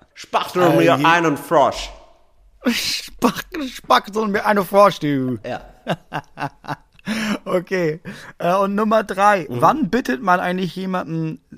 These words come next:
Speaker 1: Das Du
Speaker 2: äh, wann
Speaker 1: an?
Speaker 2: bitte ich jemanden
Speaker 1: <laughs> Nee,
Speaker 2: Was?
Speaker 1: nee, andere Frage. Nee, ist schon gut.
Speaker 2: Wann bitte ich jemanden, mir den Uwe zu polieren?
Speaker 1: Oh,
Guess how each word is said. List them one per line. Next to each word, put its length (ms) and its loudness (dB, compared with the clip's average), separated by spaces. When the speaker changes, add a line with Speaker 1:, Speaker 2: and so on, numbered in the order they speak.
Speaker 1:
Das 240 2
Du 120 2
Speaker 2:
äh, 60 4
wann 40 2
Speaker 1:
an? 80 -12
Speaker 2:
bitte 200 -2
ich 460 -2
jemanden 500 -4
Speaker 1:
<laughs> 200 -4
Nee, 100 -8
Speaker 2:
Was? 260 4
Speaker 1:
nee, 180 0
andere 300 0
Frage. 300 -4
Nee, 80 0
ist 140 -6
schon 160 -8
gut. 120 -8
Speaker 2:
Wann 320 2
bitte 240 -4
ich 220 -4
jemanden, 420 -2
mir 140 2
den 160 -2
Uwe 380 -2
zu 160 -8
polieren? 600 -6
Speaker 1:
Oh, 80 -4